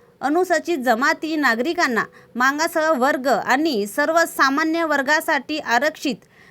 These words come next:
ग्रामपंचायतीची यादी अधिकृत्या जाहीर करण्यात आली आहे.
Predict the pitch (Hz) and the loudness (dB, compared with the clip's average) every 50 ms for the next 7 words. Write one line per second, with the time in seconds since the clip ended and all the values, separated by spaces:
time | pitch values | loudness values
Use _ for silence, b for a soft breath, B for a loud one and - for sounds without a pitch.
0 | b b 185 233 269 277 330 339 330 330 320 302 285 294 311 311 320 311 302 311 | b b 0 2 2 4 2 2 0 0 -2 -2 0 0 0 0 0 0 -2 -2
1 | 269 - 294 311 302 294 254 240 226 226 269 196 - - _ b b b b b | -4 -4 -6 -2 0 2 2 2 2 0 -2 -4 -6 -10 _ b b b b b
2 | b b 240 233 311 349 349 330 330 277 - - 339 339 339 349 349 - _ - | b b -2 0 -2 -2 -2 -2 -4 -4 -4 0 2 2 2 2 0 -4 _ -14
3 | 180 175 226 262 254 262 302 339 339 - - - 254 240 262 269 285 302 285 - | -4 0 0 2 2 2 0 -4 -4 -2 0 2 2 2 0 -2 -2 -2 -4 -2
4 | - 220 208 202 233 277 277 233 233 214 185 | -2 -2 0 0 0 0 0 0 0 -2 -4